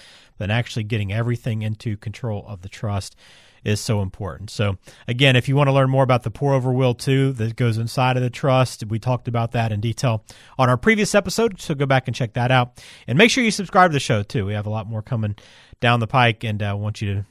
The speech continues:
be able to check in and tune in as each episode comes out. And if you know anyone that is, you know, thinking about building their estate plan or just has questions about estate planning, please share the podcast with them as well.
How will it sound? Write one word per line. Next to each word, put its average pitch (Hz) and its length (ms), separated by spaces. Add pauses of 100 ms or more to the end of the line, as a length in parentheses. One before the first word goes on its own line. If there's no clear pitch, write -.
(100)
be 104 100
able 95 140
to - 80 (220)
check 131 260
in 107 180
and 101 100
tune 107 240
in 98 220 (540)
as 101 320 (100)
each 127 200
episode 110 500
comes 110 340
out. 95 280
And 117 100
if - 100
you 147 60
know 180 160
anyone 202 360
that 156 120
is, - 380
you 131 120
know, 110 60
thinking 143 320
about 127 260
building 120 220
their 117 100
estate 120 300
plan 117 260
or 107 60
just 113 140
has 139 160
questions 117 500
about 117 200
estate 120 300
planning, 123 260
please 185 320 (100)
share 139 280
the 123 80
podcast 117 560
with 101 100
them 95 180
as 90 100
well. 92 320